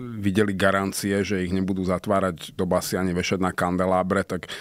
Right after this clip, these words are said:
s veľkou radis-, radosťou pustili politickú moc a chopili sa ekonomickej moci, pretože na to boli najlepšie pripravení z pochopiteľných dôvodov.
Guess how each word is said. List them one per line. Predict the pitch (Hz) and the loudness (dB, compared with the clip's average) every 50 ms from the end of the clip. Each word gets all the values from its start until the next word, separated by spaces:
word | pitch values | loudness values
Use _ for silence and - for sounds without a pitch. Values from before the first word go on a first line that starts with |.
| - - - | -14 -10 -4
s | 110 95 | 0 2
veľkou | 107 117 117 - 120 110 | 4 4 4 4 2 2
radis-, | 101 98 98 98 107 101 - - | 2 2 0 -2 -2 -6 -6 -4
radosťou | 139 110 104 101 101 104 - - 104 92 | -2 0 0 0 0 -2 -2 -2 -2 -2
pustili | - - 98 - - 110 101 95 | -2 -4 -8 -4 -2 0 0 0
politickú | - 95 95 95 95 - 98 87 - - - 101 92 | 0 0 0 0 -2 -2 -6 -8 -6 -6 -4 -2 0
moc | 95 95 95 | 0 0 0
a | 92 - | 0 0
chopili | - 95 - 98 95 92 | 0 -2 0 0 -2 0
sa | - 95 90 | 0 0 0
ekonomickej | 87 - - 95 90 87 90 87 - - - 85 78 | 0 0 0 0 0 0 0 -2 -2 -2 -4 -2 -2
moci, | 76 76 73 - - | -2 -4 -4 -4 -4
pretože | 76 - 85 76 90 82 82 78 | -4 -4 -6 -6 -6 -4 -4 -4
na | 76 | -4
to | 73 - | -4 -4
boli | 87 87 87 85 82 | -2 -2 0 0 0
najlepšie | 82 85 87 87 - - - - | 0 0 -2 -2 -2 -4 -4 -4
pripravení | - 82 80 - - 85 85 85 82 87 92 101 113 | -4 -6 -4 -2 0 0 0 0 0 0 0 0 -2
z | - - - - - - | -4 -8 -20 -18 -12 -6
pochopiteľných | - 90 - 90 80 - 87 - - 90 92 95 98 98 | -6 -4 -4 -4 -4 -4 -4 -2 -2 0 0 0 0 0
dôvodov. | 95 87 87 90 95 98 110 123 143 147 156 | 0 0 0 0 0 2 2 2 2 2 0